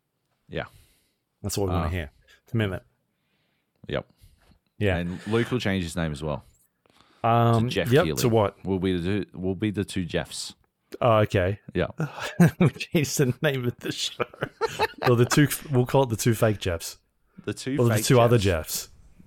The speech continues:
Speaker 1: Yes. No,
Speaker 2: That's
Speaker 1: just
Speaker 2: it.
Speaker 1: Jeffs. But you'd have to be Geoff. Who wants to be Geoff? That's ridiculous.
Speaker 2: Mm. Yeah, it's
Speaker 1: Awful. That's how we'll get
Speaker 2: Sounds
Speaker 1: away with
Speaker 2: terrible.
Speaker 1: it. I'll be Geoff Gerstmann,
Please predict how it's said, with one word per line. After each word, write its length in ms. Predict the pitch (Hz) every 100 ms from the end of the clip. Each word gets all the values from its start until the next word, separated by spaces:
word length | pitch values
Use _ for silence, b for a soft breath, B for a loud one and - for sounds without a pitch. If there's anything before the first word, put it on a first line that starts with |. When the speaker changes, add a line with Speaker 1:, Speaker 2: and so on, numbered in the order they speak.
| -
Speaker 1:
Yes. 420 | 80 - - - - - - - - - -
No, 100 | 147
Speaker 2:
That's 120 | 117
Speaker 1:
just 200 | 110 87
Speaker 2:
it. 80 | 82
Speaker 1:
Jeffs. 440 | 78 110 - - - _ b b b b b b b b b b b b
But 80 | 120
you'd 140 | 165
have 140 | 175 170
to 100 | 135
be 120 | 107
Geoff. 640 | - 104 117 64 - - _ _ -
Who 100 | 147
wants 160 | 175 170
to 60 |
be 120 | 160
Geoff? 440 | 95 87 95 78 -
That's 200 | - -
ridiculous. 640 | 85 - - - - - - _ b 92
Speaker 2:
Mm. 180 | 82 78 b b -
Yeah, 160 | 82
it's 60 | 76
Speaker 1:
Awful. 300 | 78 - - - _ b b b
That's 200 | 117 -
how 140 | 143
we'll 100 | 127
get 80 | 110 117
Speaker 2:
Sounds 40 | 98
Speaker 1:
away 120 | 139
with 120 | 135
Speaker 2:
terrible. 160 | - -
Speaker 1:
it. 60 | _ b b
I'll 240 | 110 147
be 140 | 147 143
Geoff 640 | 107 120 101 87 - - -
Gerstmann, 600 | 95 113 - - -